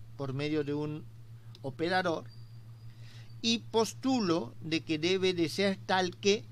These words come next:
los estados de energía permanezcan invariantes, y para que permanezcan invariantes se debe dar esto de tal forma que este factor sea un factor de fase,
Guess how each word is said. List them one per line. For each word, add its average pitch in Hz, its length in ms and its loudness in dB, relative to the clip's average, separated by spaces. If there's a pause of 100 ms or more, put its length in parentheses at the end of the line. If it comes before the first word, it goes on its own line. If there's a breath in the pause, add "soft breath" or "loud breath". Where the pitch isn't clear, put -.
(320 loud breath)
los 170 240 0
estados 190 520 2
de 196 80 4
energía 190 580 2
permanezcan 165 960 -2 (100)
invariantes, 175 920 0
y 147 60 -4
para 147 220 0
que 151 140 -4
permanezcan 165 680 0 (100)
invariantes 160 1120 0 (400 loud breath)
se - 240 -6
debe 160 280 -2
dar 156 320 2
esto 165 320 -4
de 147 80 0
tal 147 180 -2
forma 151 400 -2
que 139 160 -2
este 180 240 -2
factor 190 580 2 (840 loud breath)
sea 151 260 0
un 151 140 -2
factor 131 460 -6
de 147 120 -2
fase, 170 640 2